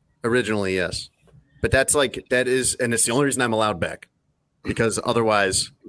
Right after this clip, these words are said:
you know, un-, unless you're, the only time you're allowed to leave Chicago and still count as a lifelong Chicagoan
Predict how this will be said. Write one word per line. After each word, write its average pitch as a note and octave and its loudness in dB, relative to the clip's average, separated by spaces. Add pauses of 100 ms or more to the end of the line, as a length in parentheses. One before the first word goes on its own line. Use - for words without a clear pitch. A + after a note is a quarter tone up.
(280)
you A#2 -2
know, F2 0 (100)
un-, A#2 2
unless C3+ 2 (240)
you're, C#3+ 4
the C#3 4
only F3 4
time E3 2
you're C#3+ 2
allowed B2+ 2
to A2+ 0
leave A#2+ 0
Chicago A2 -2 (260)
and A2 -2
still B2 0
count A2 -2
as G#2+ -2
a G#2 0
lifelong G#2 0
Chicagoan G2 -2